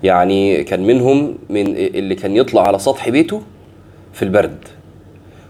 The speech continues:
ويقعد تحت السقف في الحر يعكس،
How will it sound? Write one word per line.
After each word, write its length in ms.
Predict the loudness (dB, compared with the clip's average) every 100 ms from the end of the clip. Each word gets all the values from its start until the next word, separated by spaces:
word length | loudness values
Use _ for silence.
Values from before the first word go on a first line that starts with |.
| -8 0
ويقعد 440 | 4 6 4 2 -4
تحت 240 | -6 -4
السقف 400 | -8 -2 0 -2
في 80 | -6
الحر 320 | -6 -2 -4 -4 -18 -18 0
يعكس، 580 | 0 0 -6 -8 -10